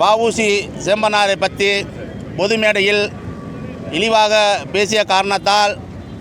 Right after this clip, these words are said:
இந்த கண்டன ஆர்ப்பாட்டம். அவர் பேசியது என்னவென்றால், கப்பலோட்டிய தமிழ், தமிழர் ஐயா வ உ சியின் வாரிசுக்கு போலீஸ் வேலை வாங்க வேண்டும் என்று பெரியாரிடம் கெஞ்சினார் என்று இழிவாக,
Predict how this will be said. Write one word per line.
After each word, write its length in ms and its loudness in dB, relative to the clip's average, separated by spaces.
இந்த 120 2
கண்டன 360 2
ஆர்ப்பாட்டம். 540 4
அவர் 200 4
பேசியது 500 2
என்னவென்றால், 600 2
கப்பலோட்டிய 500 0
தமிழ், 500 2
தமிழர் 360 2
ஐயா 160 2
வ 80 6
உ 100 4
சியின் 200 2
வாரிசுக்கு 520 2
போலீஸ் 300 0
வேலை 260 2
வாங்க 320 0
வேண்டும் 300 0
என்று 220 2
பெரியாரிடம் 680 2
கெஞ்சினார் 500 2
என்று 240 0
இழிவாக, 380 2